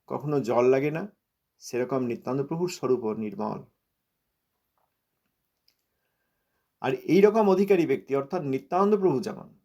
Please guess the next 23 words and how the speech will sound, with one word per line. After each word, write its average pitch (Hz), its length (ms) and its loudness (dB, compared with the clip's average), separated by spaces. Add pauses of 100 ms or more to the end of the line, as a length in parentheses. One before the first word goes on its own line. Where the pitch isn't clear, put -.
সেই - 280 -2
রকম 170 220 -2
অধিকারী 175 340 2
ব্যক্তি 165 280 -4
যিনি 147 200 -2
নন, 110 440 -2
তিনি 139 180 -6
যদি 180 200 0
এইসব 151 320 -2
ব্যবহার 127 260 2
করতে 107 320 -10
যান, 98 260 -10 (440)
তাহলে 127 600 0 (1080)
"রুদ্রবিনে 180 880 4 (120)
অন্নে 151 400 -2
যদি 165 280 -2
করে 147 280 2
বিষ 165 260 -4
পান, 120 420 -4
সর্বথায় 131 680 -2
মরে 110 260 -2
সর্বপুরাণ 107 720 -8
প্রমাণ।" - 280 -16